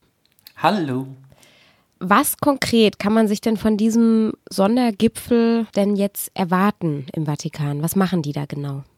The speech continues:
Speaker 1: Also die Erwartungen sind erstmal riesig. Und leider, ähm, muss man sagen, dass ebenso groß wie die Erwartungen sind, wahrscheinlich auch die Enttäuschung sein wird. Ähm, das hat der Papst jetzt, äh, gleich zu Beginn einmal deutlich gemacht. Er spricht von denen, die die Kirche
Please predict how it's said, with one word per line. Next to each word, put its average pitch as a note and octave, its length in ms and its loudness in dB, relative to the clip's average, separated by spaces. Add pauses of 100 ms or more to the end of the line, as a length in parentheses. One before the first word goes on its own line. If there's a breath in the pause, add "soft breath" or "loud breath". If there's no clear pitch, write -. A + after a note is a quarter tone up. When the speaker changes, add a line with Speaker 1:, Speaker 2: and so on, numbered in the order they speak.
(500)
Speaker 1:
Also A#2 200 -6
die G#2 120 -4
Erwartungen A2+ 420 -2
sind A2+ 180 -6
erstmal - 340 -6
riesig. G#2 680 -12 (100)
Und A2+ 120 -6
leider, A#2+ 500 4
ähm, A#2 580 2 (160)
muss B2+ 220 -6
man A#2+ 120 0
sagen, A2+ 220 -2
dass A2 140 -4
ebenso A#2+ 400 -4
groß B2 400 -6
wie A#2+ 100 -8
die A2+ 160 -6
Erwartungen A2 560 -2
sind, A#2+ 320 -6
wahrscheinlich A2 420 -6
auch - 160 -10
die - 200 -8
Enttäuschung G#2+ 540 -8
sein G#2 360 -4
wird. G2 460 -8 (120)
Ähm, G#2+ 380 -8
das G2+ 140 -10
hat A#2+ 100 -8
der G2 60 -6
Papst - 340 -6
jetzt, - 420 -12
äh, G2 140 -12
gleich G#2+ 240 -4
zu - 160 -8
Beginn D3+ 340 2
einmal A2+ 460 -2
deutlich C3+ 400 -2
gemacht. A#2+ 420 -8
Er - 120 -12
spricht - 420 -10
von A2+ 240 -6
denen, B2+ 300 0
die A#2 80 -4
die A2 120 -6
Kirche D3+ 520 2